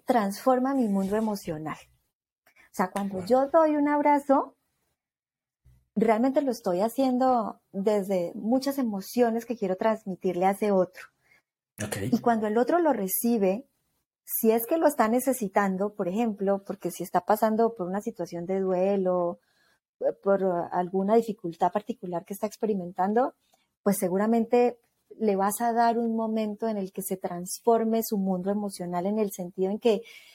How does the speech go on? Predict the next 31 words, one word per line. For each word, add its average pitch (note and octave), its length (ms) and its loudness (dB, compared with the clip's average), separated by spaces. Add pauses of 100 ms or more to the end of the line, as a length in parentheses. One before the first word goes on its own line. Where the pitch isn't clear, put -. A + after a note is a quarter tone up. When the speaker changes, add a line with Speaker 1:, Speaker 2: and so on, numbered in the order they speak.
(120)
Speaker 1:
se - 200 2
desconecta B3+ 480 2
un D#4+ 80 0
ratitico, C#4+ 720 2 (300)
un A#3+ 100 2
ratitico B3+ 580 0
Speaker 2:
Ujú. - 80 -6 (800)
Ujú. C3 240 -10
Speaker 1:
de G#3+ 160 4
esa D4 200 4
situación A3+ 420 0
difícil C#4+ 360 2
por C4 120 0
la A3+ 100 2
que G3 100 -6
está F#3 180 -4
pasando C4 440 0 (480)
para A3 220 4
recargarse G#3 580 2
de A#3+ 80 4
lo A3 120 2
mejor G3 340 -2
que A3+ 100 -4
tú G#3+ 120 -6
le G#3 120 -4
quieres A3 320 0
transmitir G3+ 600 0
a G3 80 2
través E3 280 -6
del E3 140 -2
abrazo - 440 -8